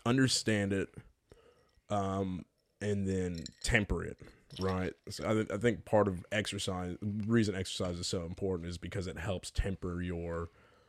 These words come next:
aggression. It helps, um, express some,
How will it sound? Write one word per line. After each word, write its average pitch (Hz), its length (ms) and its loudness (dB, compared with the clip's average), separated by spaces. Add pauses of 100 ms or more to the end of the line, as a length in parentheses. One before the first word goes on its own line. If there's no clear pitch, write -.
(160)
aggression. 92 560 0
It - 80 -8
helps, - 580 -4
um, 82 360 -4
express - 920 -2 (160)
some, 87 360 -6